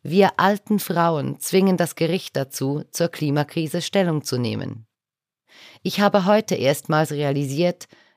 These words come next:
dass wir hier in Straßburg die Hauptprotagonistinnen sind. Das verpflichtet. Ich werde am Thema dranbleiben. Erst recht.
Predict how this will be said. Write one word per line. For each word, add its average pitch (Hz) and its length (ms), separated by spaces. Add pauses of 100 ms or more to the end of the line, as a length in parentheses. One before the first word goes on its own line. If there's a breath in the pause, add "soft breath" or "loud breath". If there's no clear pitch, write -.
dass - 240
wir 208 80
hier 170 260
in 147 80
Straßburg - 840
die 160 160
Hauptprotagonistinnen 120 1300
sind. 107 420 (600)
Das 139 320
verpflichtet. - 800 (960 loud breath)
Ich 202 260
werde 240 260
am 180 160
Thema 180 340
dranbleiben. 110 800 (520)
Erst 143 320
recht. - 480